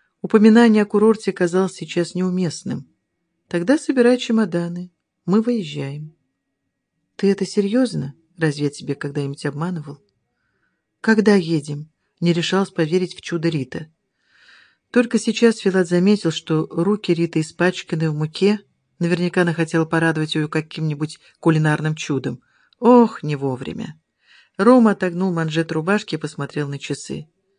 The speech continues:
«Скоро, детка. Осталось полтора часа». «Но мне бы хотелось сходить еще в парикмахерскую», растерянно протянула Рита.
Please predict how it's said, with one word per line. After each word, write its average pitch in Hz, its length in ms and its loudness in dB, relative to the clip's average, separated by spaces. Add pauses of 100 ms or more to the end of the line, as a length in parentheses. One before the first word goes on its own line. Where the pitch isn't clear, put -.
(680)
«Скоро, 262 480 0
детка. 139 600 -10 (240)
Осталось 208 440 0
полтора 175 400 -4
часа». 180 480 -10 (880)
«Но 208 160 4
мне 226 200 6
бы 226 100 -2
хотелось 214 380 -2
сходить 202 400 -4
еще 160 260 -10
в 156 60 -12
парикмахерскую», 170 1000 -6 (360)
растерянно 165 500 2
протянула 156 480 -4
Рита. 147 380 -6